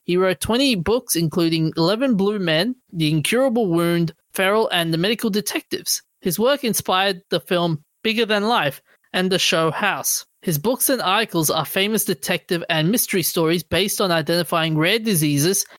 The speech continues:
and medical conditions, but he also wrote a s-, some suspense novels. He committed suicide five years after being diagnosed with emphysema. His wife said that he has been depressed. Yeah, that's a bad, that's a tragic way to go.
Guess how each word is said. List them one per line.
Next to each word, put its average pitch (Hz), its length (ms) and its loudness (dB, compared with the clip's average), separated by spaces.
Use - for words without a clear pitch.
and 185 240 0
medical 233 320 -2
conditions, 147 640 -2
but 165 120 2
he 170 100 2
also 233 380 2
wrote 202 320 0
a - 20 -8
s-, - 320 0
some 247 260 -2
suspense 233 520 0
novels. - 420 -4
He 170 120 -6
committed 247 360 0
suicide 214 560 0
five 208 320 0
years 196 260 2
after 165 340 -2
being 196 300 0
diagnosed 170 600 2
with 151 140 0
emphysema. 175 800 0
His 156 180 2
wife 202 320 2
said 190 360 -2
that 104 240 -6
he 196 280 0
has 170 200 2
been 160 240 0
depressed. - 640 -4
Yeah, 143 240 2
that's 202 160 -2
a 165 60 -6
bad, 151 440 -2
that's - 280 -4
a 156 80 -10
tragic 147 400 -4
way 135 160 2
to 127 100 0
go. 135 440 0